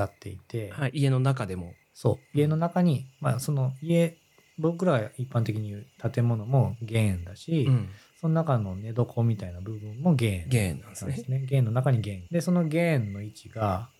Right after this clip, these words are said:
Speaker 1: う-、な-、内側の寝床の位置は、もうしょっちゅう変わる。
Speaker 2: しょっ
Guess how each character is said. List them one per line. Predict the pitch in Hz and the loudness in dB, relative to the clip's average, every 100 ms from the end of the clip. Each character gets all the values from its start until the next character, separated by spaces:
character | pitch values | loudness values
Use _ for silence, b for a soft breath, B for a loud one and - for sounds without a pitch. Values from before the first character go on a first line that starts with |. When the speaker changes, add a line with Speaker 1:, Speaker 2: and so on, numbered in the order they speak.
| _ | _
Speaker 1:
う-、 | 120 - | -14 -2
な-、 | 131 131 | 2 2
内 | 123 131 | 0 -2
側 | 127 | 0
の | 117 | 2
寝 | 113 113 | 0 0
床 | 139 135 | 0 0
の | 131 127 | 0 0
位 | |
置 | 131 - | -2 -4
は、 | 107 95 95 - _ _ - | 0 0 -2 -10 _ _ -4
も | 117 98 120 | -4 -6 -12
う | |
し | - | 0
ょ | |
っ | 143 | 0
ち | - | 2
ゅ | |
う | 139 | -2
変 | 92 | -4
わ | - | -12
る。 | _ _ _ _ | _ _ _ _
Speaker 2:
し | - | -6
ょ | |
っ | 165 | -4